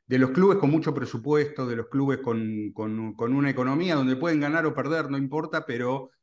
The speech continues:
eh, es mucho más estable que la que muchas veces se supone hay en el fútbol, eh, sudamericano.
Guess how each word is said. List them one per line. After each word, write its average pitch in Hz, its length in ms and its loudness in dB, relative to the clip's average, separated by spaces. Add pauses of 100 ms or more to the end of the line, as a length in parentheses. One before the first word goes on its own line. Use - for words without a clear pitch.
(140)
eh, 110 460 -4
es 127 100 -4
mucho 143 280 4
más 139 160 2
estable 156 420 2
que 123 140 -4
la 117 280 -4
que 117 440 -6 (100)
muchas 143 340 4
veces 151 240 2
se 127 120 -2
supone 139 520 0
hay 127 200 2
en 123 80 -2
el 110 100 -6
fútbol, 120 480 -4 (340)
eh, 104 320 -2
sudamericano. 110 920 0